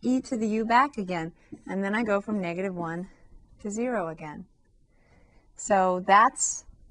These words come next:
the thing that I have to evaluate, the antiderivative evaluated at zero minus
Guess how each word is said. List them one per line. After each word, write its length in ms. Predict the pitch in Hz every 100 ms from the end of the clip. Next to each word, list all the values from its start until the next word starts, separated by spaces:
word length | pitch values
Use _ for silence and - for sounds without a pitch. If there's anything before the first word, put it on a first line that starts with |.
| -
the 100 | 226
thing 460 | - 208 196 208
that 100 | 196
I 80 | 190
have 200 | 196 185
to 100 | -
evaluate, 800 | 202 208 220 240 240 156 143 -
the 340 | 180 170 165 160 _
antiderivative 880 | 190 196 254 247 247 185 180 180 185 - _
evaluated 640 | 165 175 175 202 208 214 240
at 100 | 233
zero 440 | 190 170 165 175 - - - - - - -
minus 680 | 196 196 220 240 247 -